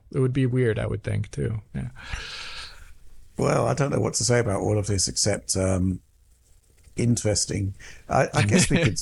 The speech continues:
Speaker 1: <laughs>
Speaker 2: we could speculate a little bit about Switch two. I mean, it's kind of been rumored at this point, or kind of mathematically calculated, that it cannot launch before April twenty twenty-four, owing to the fact that it's, uh, I believe, Nintendo's financial year.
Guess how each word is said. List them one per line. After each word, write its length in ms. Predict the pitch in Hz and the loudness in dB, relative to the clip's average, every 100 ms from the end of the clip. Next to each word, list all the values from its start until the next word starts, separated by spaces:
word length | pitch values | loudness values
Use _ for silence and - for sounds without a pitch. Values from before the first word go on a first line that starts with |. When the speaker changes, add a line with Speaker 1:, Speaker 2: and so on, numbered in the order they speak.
| - | -8
Speaker 1:
<laughs> 180 | - - | -8 -4
Speaker 2:
we 100 | 139 | -2
could 180 | - 113 | 0 0
speculate 500 | - - 104 110 - | 0 -2 0 2 2
a 40 | |
little 160 | 107 - | 0 0
bit 160 | 110 | -2
about 300 | 92 104 98 | -2 -2 -2
Switch 320 | - - - - | -2 -2 -2 0
two. 280 | 104 101 107 | 0 2 2
I 60 | |
mean, 300 | 110 113 113 | 2 2 2
it's 240 | 139 110 - | 0 0 2
kind 200 | 151 135 | 2 2
of 80 | 123 | 2
been 200 | 113 110 | 2 6
rumored 340 | 120 110 107 | 6 4 2
at 120 | - | -2
this 180 | 107 - | -2 -2
point, 340 | - 104 107 - | 0 2 0 0
or 240 | 107 107 | 0 0
kind 260 | - 113 104 | 0 0 2
of 200 | 98 - - - - - - - - - - - | 0 -4 -20 -20 -20 -20 -18 -18 -16 -16 -14 -4
mathematically 840 | 117 113 - 117 120 - 113 - 107 | 0 0 0 0 2 0 -2 -2 0
calculated, 840 | - 104 - 101 98 95 - 98 - - - - - | 0 -2 0 0 0 0 -2 -4 -6 -16 -20 -20 -4
that 220 | - 98 - - | -2 -2 -2 -4
it 220 | - - | -4 -4
cannot 460 | - 123 110 - 117 | 0 2 2 0 2
launch 460 | 110 107 95 - | 4 2 -2 -4
before 600 | 107 - 110 107 104 95 - | -4 2 2 4 4 0 -2
April 300 | 107 98 104 | -4 -2 -4
twenty 360 | - 107 98 101 | 0 0 0 -2
twenty-four, 680 | 104 104 101 - 107 135 - | -2 -2 -2 0 2 2 0
owing 380 | 101 92 98 98 | 0 2 2 0
to 120 | 95 | 0
the 100 | 92 | -2
fact 300 | - 90 - | -4 -6 -6
that 100 | - | -6
it's, 280 | - - 92 | -4 -4 -2
uh, 340 | 95 95 - | -2 -4 -4
I 40 | - | 0
believe, 440 | 101 110 107 90 | 2 4 2 0
Nintendo's 600 | 110 92 98 95 95 92 | -2 0 0 2 2 0
financial 600 | 92 92 101 - - - | 0 0 0 -2 -4 -2
year. 340 | 90 - 123 | -2 -2 -2